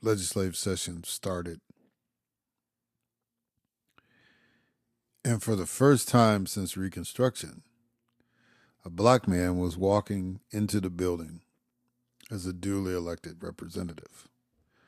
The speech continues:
He's from Holmes County. From what I understand, he had the option of either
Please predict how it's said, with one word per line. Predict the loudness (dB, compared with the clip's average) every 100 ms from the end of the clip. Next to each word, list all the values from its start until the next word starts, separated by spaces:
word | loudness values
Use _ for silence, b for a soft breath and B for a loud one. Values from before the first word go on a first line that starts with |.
| b b b b b _
He's | -14 -8
from | -6 -4
Holmes | -4 -4 -6
County. | -6 -8 -8 -14 _ _ _ _ _ _ _ _ _ _ _ _ _ _ _ _ b b b b b b b b b _ _ _ _ _
From | 4 8
what | 10
I | 10
understand, | 8 8 8 8
he | 6
had | 4
the | 2
option | 4 4 4 -2 -4 -4
of | -6 -10 -6
either | -2 0 -2 -4